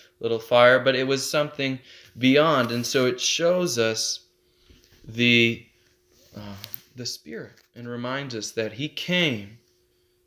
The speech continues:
near. The holy God came to be present with his people.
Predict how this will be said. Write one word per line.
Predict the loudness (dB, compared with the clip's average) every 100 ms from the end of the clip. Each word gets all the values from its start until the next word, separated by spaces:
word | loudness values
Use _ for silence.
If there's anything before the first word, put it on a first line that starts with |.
| -10
near. | -4 -2 -4 -6 -10 _ _ _ _ _ _ _ _ _ _ _ _ _ _ _ _ _ _
The | -6
holy | 2 2 2
God | 0 0 0 -4 -8 _
came | -12 -6 -2 -2 -4 -10 _ _ _
to | -12
be | -6 -6
present | -6 -2 2 2 0 -8 -10
with | -12 -10
his | -14
people. | -12 -12 -12 -14 -20 -20